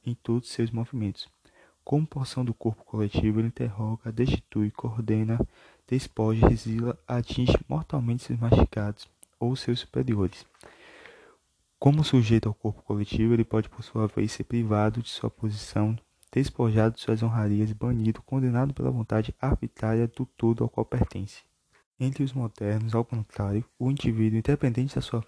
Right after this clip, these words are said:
na vida privada, mesmo nos estados mais livres, só é soberano em aparência. Sua soberania resida quase sempre interrompida, e se em poucas determinadas, mais raras,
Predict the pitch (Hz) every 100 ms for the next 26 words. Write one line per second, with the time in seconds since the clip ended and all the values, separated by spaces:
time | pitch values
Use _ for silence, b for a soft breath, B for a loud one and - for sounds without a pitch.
0 | - 117 110 110 104 - 98 95 98 110
1 | - b b b 117 139 147 131 135 147
2 | - - 110 117 139 135 107 104 104 113
3 | - - 123 139 135 117 110 113 120 120
4 | 147 110 98 - - b b b _ -
5 | - - 120 117 110 107 107 123 123 -
6 | 110 110 110 127 139 131 - 147 139 127
7 | 135 - 101 92 - - B B B -
8 | 123 - 131 127 - 139 151 127 113 110
9 | 107 101 92 92 110 - - _ - 120
10 | 143 110 113 107 - -